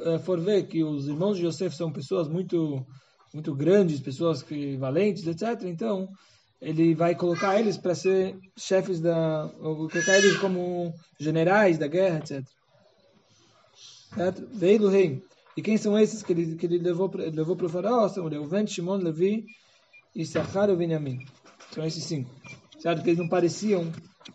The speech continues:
eh, valentes. Oisan Sheloi Kofal Moshe, Moshe, Shmoisam Shebeichon. São esses que, quando Moshe, antes de Moshe falecer, Moshe deu, deu, deu uma bênção para todas as tribos, e essas cinco tribos, Moshe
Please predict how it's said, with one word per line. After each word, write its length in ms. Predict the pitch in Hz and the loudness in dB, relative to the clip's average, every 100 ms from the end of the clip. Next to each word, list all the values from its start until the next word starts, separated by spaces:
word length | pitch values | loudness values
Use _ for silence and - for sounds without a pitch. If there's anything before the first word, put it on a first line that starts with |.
| _ _ _ - | _ _ _ -8
eh, 260 | 147 147 143 | -4 -2 -2
valentes. 540 | 151 151 127 - - | -2 -2 -4 -8 0
Oisan 260 | 190 196 285 | 0 0 -2
Sheloi 300 | 190 226 247 | 4 4 4
Kofal 280 | 214 180 | 2 2
Moshe, 260 | 175 175 160 156 | 0 -2 -4 -4
Moshe, 500 | 165 196 - 175 170 _ _ - - - | 2 2 2 -4 -4 _ _ -14 -14 -8
Shmoisam 420 | 180 202 185 160 - - | 4 4 4 -6 -12 -10
Shebeichon. 560 | - 165 160 127 143 - - - - | -4 0 0 0 -10 -18 -20 -20 -8
São 240 | 165 175 | 0 4
esses 340 | 254 - 202 - | 4 4 -4 -4
que, 220 | 202 180 | -6 -2
quando 180 | 202 185 | 0 0
Moshe, 260 | 170 202 208 147 - _ _ _ _ _ _ _ _ _ _ _ _ _ _ - | -2 2 0 0 -10 _ _ _ _ _ _ _ _ _ _ _ _ _ _ -2
antes 200 | 190 175 | 0 2
de 80 | 170 | 0
Moshe 260 | 165 160 185 | 0 0 -2
falecer, 540 | 180 175 226 220 185 - _ | -2 -2 -2 -2 -4 -12 _
Moshe 220 | 151 160 170 | -6 0 2
deu, 200 | 175 160 | 2 2
deu, 380 | 165 170 156 156 | 2 2 2 -2
deu 220 | 151 165 | -2 0
uma 220 | 156 143 139 | 0 -2 0
bênção 300 | 175 160 147 | 0 0 -4
para 120 | 135 | -4
todas 300 | 175 160 143 | -2 -2 -2
as 100 | 135 | -6
tribos, 460 | 156 156 196 214 - - - - - 151 | -4 -2 -2 -4 -12 -14 -14 -14 -6 4
e 80 | |
essas 260 | 175 180 175 | 4 4 0
cinco 260 | 226 208 202 | -2 0 0
tribos, 400 | 226 240 196 180 | -2 2 2 0
Moshe 220 | 175 | -4